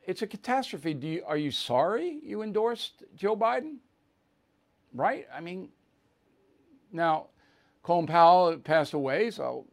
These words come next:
that can't happen. Obama, he knows what a screw-up Biden was and is, but he'll never admit it. But The Rock, you know, I, I mean,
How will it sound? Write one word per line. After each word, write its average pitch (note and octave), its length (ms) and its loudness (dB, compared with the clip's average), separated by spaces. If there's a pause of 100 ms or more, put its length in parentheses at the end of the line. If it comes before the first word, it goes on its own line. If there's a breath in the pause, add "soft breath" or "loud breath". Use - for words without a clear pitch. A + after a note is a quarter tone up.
that F2+ 160 -10
can't F#2 260 -12
happen. E3 500 -8 (440)
Obama, F#3 600 6
he G#3 100 0
knows F#3 680 2
what D3+ 140 -2
a D3 40 -2
screw-up D#3 580 -2 (680)
Biden C#3 400 2
was C#3+ 340 6
and C3+ 100 -4
is, E3+ 420 -6 (400)
but E3+ 120 4
he'll E3+ 140 4
never C3 500 -2
admit A2+ 360 0
it. F#3 220 -2 (800)
But G3 140 -6
The G#3 80 0
Rock, B3+ 540 0
you G#3 120 -8
know, B3 320 -2
I, F3+ 360 -2
I G#3 40 -2
mean, G#3 460 -10